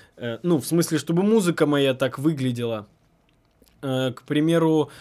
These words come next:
вот если говорить про рэп, меня... я совершенно не признаю рэп как музыку, я считаю, что это поэзия. Но американцы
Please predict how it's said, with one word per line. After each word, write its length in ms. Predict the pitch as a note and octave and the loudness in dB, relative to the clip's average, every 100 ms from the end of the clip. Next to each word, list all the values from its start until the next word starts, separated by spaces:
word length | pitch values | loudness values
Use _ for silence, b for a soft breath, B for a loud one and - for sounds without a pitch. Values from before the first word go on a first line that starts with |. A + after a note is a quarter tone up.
| B - | B -2
вот 300 | C#3+ C3 - | 0 0 -4
если 360 | D3+ D#3 D3 D3+ | -2 -2 0 -2
говорить 460 | C#3+ D3+ D3+ C#3+ | 2 2 2 0
про 220 | - D3 D3 | -2 2 4
рэп, 260 | D#3+ E3+ b b b | 2 0 b b b
меня... 520 | C3 C3+ C#3 C#3 C3+ B2+ b b b _ _ _ _ _ _ - | -2 0 2 2 0 -4 b b b _ _ _ _ _ _ -2
я 200 | E3 F3 | 2 2
совершенно 480 | F#3 F#3 F3 G#3+ F3+ | 2 2 2 2 2
не 120 | E3+ | 0
признаю 460 | E3 D#3+ E3 E3 | 0 2 4 4
рэп 180 | D#3 D3+ | 4 2
как 180 | - D3 | 0 -4
музыку, 420 | F3+ A3 F#3 B2 | -2 -2 -2 -4
я 200 | A#2 C#3 | -2 0
считаю, 300 | E3 - F3+ | 0 2 2
что 160 | D3 D3 | 2 0
это 120 | D3+ | -2
поэзия. 600 | C3 C3 A#2+ G#2 G2+ F#2+ - _ _ _ _ B B B - | -2 0 0 -2 -8 -14 -20 _ _ _ _ B B B 0
Но 260 | D3 D#3 D3 | 2 2 0
американцы 920 | D3 C#3+ C#3+ B2+ A3 C4 - B2+ | 0 2 0 2 2 2 -2 -6